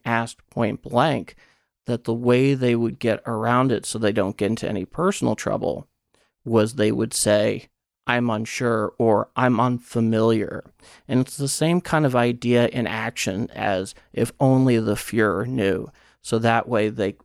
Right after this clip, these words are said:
you know, potentially can't jeopardize their, their own freedom and, and their own lives and the people around them. And in this case, I, I look at Juvenal's approach,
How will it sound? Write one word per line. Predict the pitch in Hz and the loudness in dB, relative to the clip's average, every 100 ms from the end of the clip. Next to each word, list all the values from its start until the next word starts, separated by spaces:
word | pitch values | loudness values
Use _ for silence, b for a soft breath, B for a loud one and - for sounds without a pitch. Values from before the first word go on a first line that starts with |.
| _ _ | _ _
you | - | -4
know, | 113 | -4
potentially | - - 120 - 110 104 _ | -4 -4 -4 -2 -2 -4 _
can't | - 104 - | -4 -4 -4
jeopardize | - 120 117 110 101 92 92 - | -4 -4 -2 0 0 0 -4 -10
their, | - 98 - | -6 -4 0
their | 123 117 | 2 2
own | 113 | 0
freedom | - - 135 117 113 87 | -4 0 2 4 2 -2
and, | 104 107 135 | -4 -4 0
and | 123 | 0
their | 113 110 | 0 0
own | 107 117 | 0 -2
lives | 120 113 120 | -2 -2 -2
and | 127 | -6
the | |
people | - 135 127 113 | -4 -4 -4 -4
around | 104 104 127 143 139 | -4 -2 0 2 2
them. | 123 104 - b b b b _ _ | -2 -8 -18 b b b b _ _
And | 127 127 123 | 0 2 4
in | 120 127 | 4 2
this | 190 | 0
case, | - 135 110 85 - - - _ _ _ _ | -4 -2 0 0 -6 -16 -18 _ _ _ _
I, | 127 127 | 0 2
I | 131 | 2
look | 120 127 170 - | 2 0 -6 -2
at | 196 - - _ | -4 -4 -12 _
Juvenal's | - 127 131 147 127 107 107 - - _ _ _ _ - | -8 0 2 4 2 2 -4 -8 -14 _ _ _ _ -12
approach, | 123 - - 117 110 - - | -12 -10 0 0 0 -6 -16